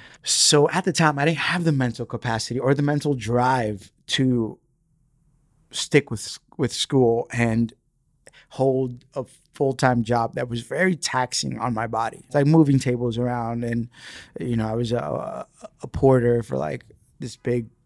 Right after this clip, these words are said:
country club, and it was very taxing. So I'm, like, picking up chairs, picking up tables, putting this, putting that over there, setting up for parties. And, uh, I was like, "I can't, I, I can't." I, you know, I just,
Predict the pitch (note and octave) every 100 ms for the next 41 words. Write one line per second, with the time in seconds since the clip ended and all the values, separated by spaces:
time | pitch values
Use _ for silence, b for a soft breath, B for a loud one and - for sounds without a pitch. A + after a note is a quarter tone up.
0 | - B2 A#2+ A#2 - A#2+ A#2+ A#2 A2+ A2
1 | - _ D3 B2 B2+ E3 F#3 C3+ A#2+ -
2 | G#2+ G#2 C3 B2+ - E3 D3+ C3+ - -
3 | B2+ A#2+ - D3+ C#3 B2+ - C3+ C3 C3
4 | - - E3+ C#3+ C3+ C#3+ C3+ - C#3 C3+
5 | C3 C3+ C3 C3+ C#3 - C3+ C3+ C#3 -
6 | C3+ C3+ D3+ D3 C#3+ - B B B -
7 | C#3 C3 C3 B2 - - - C#3 B2+ A#2
8 | C3+ - C3+ - - G#2+ A2 - G#2 -
9 | A#2+ F#3 - _ _ _ _ - - _
10 | _ F3 A2+ A#2 C3+ -